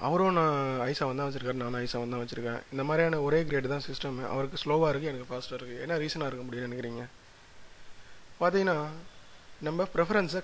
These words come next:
கரெக்டான முறையில், கரெக்டான முறையில் செட் பண்ணி வைக்கிறதில்ல யாருமே. Photoshop யார் install பண்ணி கொடுத்தாங்களோ, அவங்க என்ன வச்சு கொடுத்தாங்களோ, அதே மாதிரி தான் வச்சு யூஸ் பண்ணிருக்காங்க கொஞ்சம் பேர். அந்த மாதிரிலாம் இருக்கக்கூடாது.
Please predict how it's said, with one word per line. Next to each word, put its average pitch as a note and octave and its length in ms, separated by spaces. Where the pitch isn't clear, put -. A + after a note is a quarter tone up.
கரெக்டான D#3 300
முறையில், C3+ 260
கரெக்டான D3 320
முறையில் C#3 340
செட் C#3+ 180
பண்ணி D3+ 180
வைக்கிறதில்ல B2 460
யாருமே. A#2 280
Photoshop C#3 480
யார் C3+ 180
install C3+ 280
பண்ணி B2+ 180
கொடுத்தாங்களோ, B2+ 400
அவங்க A#2+ 240
என்ன D3 160
வச்சு C3+ 220
கொடுத்தாங்களோ, B2+ 380
அதே B2+ 180
மாதிரி A#2 160
தான் B2+ 100
வச்சு A#2+ 180
யூஸ் B2 140
பண்ணிருக்காங்க A#2+ 400
கொஞ்சம் A#2 220
பேர். A#2 120
அந்த A#2+ 160
மாதிரிலாம் B2+ 260
இருக்கக்கூடாது. B2 440